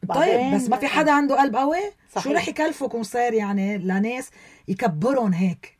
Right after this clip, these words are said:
Speaker 2: صحيح.
Speaker 1: طالما باعترافكم إنه مش معقول وحشة مسرح، مش معقول شو قوية باللايف،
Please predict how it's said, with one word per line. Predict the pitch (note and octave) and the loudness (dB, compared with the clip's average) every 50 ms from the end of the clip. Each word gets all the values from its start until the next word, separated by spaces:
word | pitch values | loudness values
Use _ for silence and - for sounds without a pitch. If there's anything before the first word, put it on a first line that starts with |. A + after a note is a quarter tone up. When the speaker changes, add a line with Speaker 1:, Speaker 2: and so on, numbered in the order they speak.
| _ - | _ -6
Speaker 2:
صحيح. | G#3+ E3 D#3 G#3+ A3+ - - - - - | -6 -6 -4 -6 -8 -8 -10 -16 -8 2
Speaker 1:
طالما | A#3 B3+ D#4 E4+ D#4 D4+ C4 | 4 4 6 6 4 4 4
باعترافكم | G#3+ B3 B3+ A#3+ A#3+ - C4 B3+ C4+ C#4+ C#4+ - - - A3 G#3+ - - | 4 4 2 2 -2 -2 -4 -2 -2 -2 -2 -4 -4 -4 -4 -4 -2 -2
إنه | G3 G3+ G3+ G3 | 0 0 2 2
مش | G3 G#3+ C4+ C#4+ - - A3 | 2 2 0 0 -4 -2 -2
معقول | A3 A3 G#3+ G#3 G3+ G3 - B3 C4 B3 A#3 G#3 F#3+ F#3 | -2 0 0 -2 -2 -4 -4 -6 -6 0 0 0 0 0
وحشة | G3 B3 B3+ - - - - G#3+ G3+ - | -2 -4 -4 -4 -6 -8 -10 -10 -6 -4
مسرح، | G3 F#3+ F#3 - - D#2+ - - - - - _ _ _ - - - - _ - | -6 -6 -6 -8 -12 -16 -16 -16 -18 -20 -20 _ _ _ -20 -20 -20 -20 _ -6
مش | G#3 C4+ C4+ - A#3 | -4 -4 -4 -6 -4
معقول | A#3 A#3 G#3+ G#3 G#3 - B3+ C4 G#3 | -4 -4 -4 -4 -4 -6 -8 -8 -8
شو | - - G#3+ | -8 -8 -6
قوية | - G3+ G3+ G#3+ A#3+ A#3 A#3+ A3 | -2 -2 -2 -2 -4 0 0 0
باللايف، | F#3 G3 F#3+ G3 G3+ G3 F3+ E3 D#3 C#3 - - | 2 2 0 0 0 -2 -2 -4 -6 -10 -12 -18